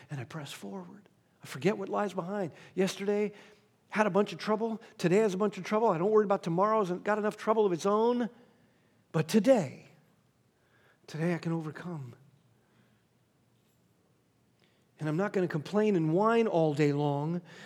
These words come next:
that I have to persevere, because it's in perseverance itself that you're proven to be an overcomer in the power of God. You prove the roots.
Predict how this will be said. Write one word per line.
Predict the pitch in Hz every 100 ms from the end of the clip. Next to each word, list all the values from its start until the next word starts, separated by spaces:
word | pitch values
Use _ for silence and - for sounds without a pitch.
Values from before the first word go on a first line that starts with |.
| - -
that | 190
I | 185 180
have | 202 196
to | 190
persevere, | 196 185 185 233 190
because | 160 185 175
it's | 190 214
in | 214
perseverance | 196 214 214 196 220 220 208
itself | 208 - 269 254 - - - -
that | 208 208 -
you're | 185 196 190
proven | - 226 269 254 185 151 131 117 - - -
to | 160
be | 156 156
an |
overcomer | 143 139 135 151 139 127 - - -
in | 156
the | 139
power | - 143 117
of | 113
God. | - 113 104 - _ _ _ _ _ _ _ _ _ _ _ _ -
You | 208
prove | - 311 220
the | 220
roots. | 247 330 208 - - -